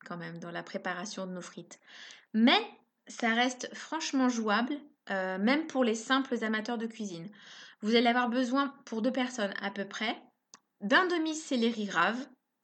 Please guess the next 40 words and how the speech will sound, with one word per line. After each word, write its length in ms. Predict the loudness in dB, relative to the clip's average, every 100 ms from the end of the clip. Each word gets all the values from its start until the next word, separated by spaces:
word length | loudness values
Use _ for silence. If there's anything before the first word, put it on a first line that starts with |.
| _
ou 80 | -4
de 160 | -2 -2
deux 240 | 0 0
beaux 360 | 2 2 2 4
navets 580 | 4 4 2 0 -2 -6
boule 240 | -10 -6
d'or, 400 | 0 0 -2 -8 -10
hein, 140 | -8
vous 80 | -8
choisissez 540 | -10 -10 -12 -12 -14
votre 340 | -8 -8 -8 -10
céleri 420 | -8 -8 -8 -8
ou 80 | -6
votre 300 | -6 -6 -10
navet, 380 | -10 -6 -6 -8 _ -20 -20 -20 -20 -20 -14
de 120 | 2 6
la 140 | 6
graisse 240 | 6 4
de 80 | 2
canard 480 | 0 0 4 2 2 -10 _ _
ou 100 | 0
du 140 | 0
saindoux, 580 | 0 -2 -4 -4 -6 -8 _ _ _ _ -20 -20 -20 -6
un 140 | 2 2
peu 140 | 2
de 60 | -2
sel, 280 | 2 2 2
un 80 |
peu 140 | -2 -4
de 40 |
paprika, 540 | -4 -6 -8 -12 -12 -12 -2
un 100 | 0
peu 140 | 0
de 80 | -6
curcuma, 580 | -12 -14 -8 -2 0 -2 -8 _ _ _ -20 -20 -20 _ 4
et, 440 | 6 6 2 -6 _ _ _ _ _ _ _ _ _
et 120 | 2 2
ben 100 | 2
c'est 160 | 0
tout. 140 | -6